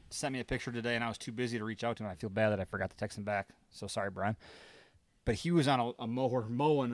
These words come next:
what looked like a million miles of either wheat or rye or something, getting ready to plant some Green Machine. I think Green Machine might outpace Big Sexy this year in the, the battle of the popular kids.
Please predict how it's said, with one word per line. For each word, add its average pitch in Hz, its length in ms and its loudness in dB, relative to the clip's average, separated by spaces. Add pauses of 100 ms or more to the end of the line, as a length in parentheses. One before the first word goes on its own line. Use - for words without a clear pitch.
what 127 200 -4
looked 151 220 0
like 139 140 0
a 117 120 0 (300)
million 147 420 0
miles 131 400 0
of 107 180 -6 (420)
either 117 180 -6
wheat 117 300 -6
or 110 60 -4
rye 110 320 2
or 110 100 2
something, 120 260 -4
getting 110 140 -2
ready 120 120 2
to 104 60 -4
plant 117 320 0
some 107 180 -4 (680)
Green 110 200 -2
Machine. 120 380 0 (1080)
I - 40 -14
think 240 200 0
Green 190 200 8
Machine 131 320 4
might 123 240 4 (640)
outpace 127 440 0
Big 110 240 -6
Sexy - 340 -6
this 95 240 -12
year 104 100 -10
in 101 80 -10
the, 98 60 -12 (160)
the 113 100 -12 (240)
battle 120 240 2
of 107 60 -4
the 110 60 -10
popular 107 420 -6
kids. 98 360 -12